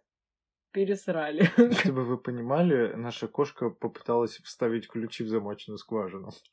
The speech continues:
Speaker 1: О чем я вообще <laughs> говорю?
Speaker 2: Как хорошо, что у нас кошка. Не было бы кошки, мы бы вообще офигели от этих звуков.
Speaker 1: Ну, ну, я бы подумала, что, конечно, что это весна пришла. Очень тихо подкралась и начала ключами ш-, шарудить.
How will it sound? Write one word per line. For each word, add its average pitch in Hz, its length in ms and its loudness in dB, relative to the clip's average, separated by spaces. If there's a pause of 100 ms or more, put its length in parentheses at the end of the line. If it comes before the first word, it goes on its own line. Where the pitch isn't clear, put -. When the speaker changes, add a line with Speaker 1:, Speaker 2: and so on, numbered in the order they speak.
(300)
Speaker 1:
О 214 100 4
чем 226 280 4
я 220 100 2
вообще 220 320 -2
<laughs> - 0 -
говорю? 220 480 4 (1800)
Speaker 2:
Как - 160 -20
хорошо, 151 360 0
что - 200 -6
у 123 40 -4
нас 120 200 -6
кошка. - 380 -8
Не 107 100 -6
было 120 220 -2
бы - 60 -6
кошки, - 420 -2
мы 110 140 -8
бы 113 80 -6
вообще 110 260 -8
офигели 101 440 -6
от 92 60 -8 (140)
этих 208 140 -6
звуков. 104 360 -8
Speaker 1:
Ну, 202 240 0 (140)
ну, 196 60 2
я 196 140 0
бы 190 140 -8
подумала, 202 460 -2
что, 190 120 -14
конечно, 185 260 -4
что - 160 -16
это 175 160 -12
весна 202 320 -8
пришла. - 540 -12 (220)
Очень 175 320 -4
тихо - 300 -8
подкралась 226 680 -4
и 190 40 -4
начала 185 460 -6
ключами 185 500 -8
ш-, - 240 -16 (200)
шарудить. 160 540 -10